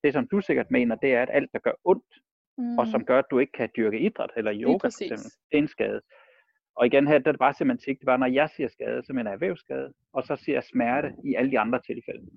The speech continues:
Speaker 1: Så nu kommer
Speaker 2: Mm.
Speaker 1: han så ud, din maratonløber der, og han
Speaker 2: Ja.
Speaker 1: har gennemført, han havde godt nok ondt i knæet, han havde det også op til, men han ville bare så gerne løbe den her maraton, han havde tilmeldt sig.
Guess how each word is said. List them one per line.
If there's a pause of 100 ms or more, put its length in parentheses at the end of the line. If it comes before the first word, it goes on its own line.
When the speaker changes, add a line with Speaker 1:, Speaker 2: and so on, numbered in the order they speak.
(280)
Speaker 1:
Så
nu
kommer
Speaker 2:
Mm.
Speaker 1:
han
så
ud,
din
maratonløber
der,
og
han
Speaker 2:
Ja.
Speaker 1:
har
gennemført,
han
havde
godt
nok
ondt
i
knæet,
han
havde
det
også
op (140)
til, (360)
men
han
ville
bare
så
gerne
løbe
den
her
maraton,
han
havde
tilmeldt
sig.